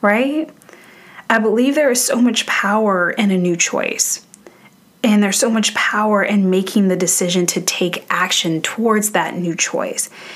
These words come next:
And anything else is really killing time and our new vision for the future.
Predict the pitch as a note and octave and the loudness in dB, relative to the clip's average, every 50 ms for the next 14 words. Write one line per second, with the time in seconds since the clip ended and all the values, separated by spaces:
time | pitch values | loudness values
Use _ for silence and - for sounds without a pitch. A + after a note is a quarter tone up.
0 | - - C4 A3+ - B3 B3+ D4+ D#4+ D#4+ - D4 B3+ - - - - - - D#3 | -6 -2 0 0 2 4 4 4 4 4 2 0 0 0 -2 -4 -6 -6 -4 -2
1 | D3+ G#3+ - - - - - - _ _ _ _ _ _ _ _ _ - _ _ | -2 -2 -2 -2 -4 -4 -8 -12 _ _ _ _ _ _ _ _ _ -20 _ _
2 | - - - _ _ _ _ _ - - G#3+ G3 F#3+ F#3 F#3+ G3 G#3 G3+ G#3 - | -20 -20 -20 _ _ _ _ _ -2 0 0 2 2 2 2 2 2 0 -2 -4
3 | - - G#3+ G3+ G3+ G3+ F#3+ F#3+ - - - E3 E3+ F#3+ A3 A#3+ C4 C4+ C4+ C#4+ | -4 -2 0 2 2 2 2 2 0 0 0 0 0 0 0 0 0 0 0 0
4 | D4 C#4+ - - - _ _ - _ - - - _ _ _ _ _ _ _ _ | -2 -4 -10 -18 -20 _ _ -20 _ -20 -20 -20 _ _ _ _ _ _ _ _
5 | _ _ _ _ _ - - A3 G#3 G3 F#3 F3+ F3+ F#3+ G3 G3 F3+ E3+ F3+ F3 | _ _ _ _ _ -2 0 2 2 2 2 2 2 2 2 2 2 2 0 0
6 | E3+ F3 E3 E3 - - E3 C#3 A#2+ - - - - - - - - - B3 A3+ | 2 0 0 -2 -2 -4 -4 -6 -6 -10 -10 -10 -6 -4 -4 -6 -6 -10 -12 -14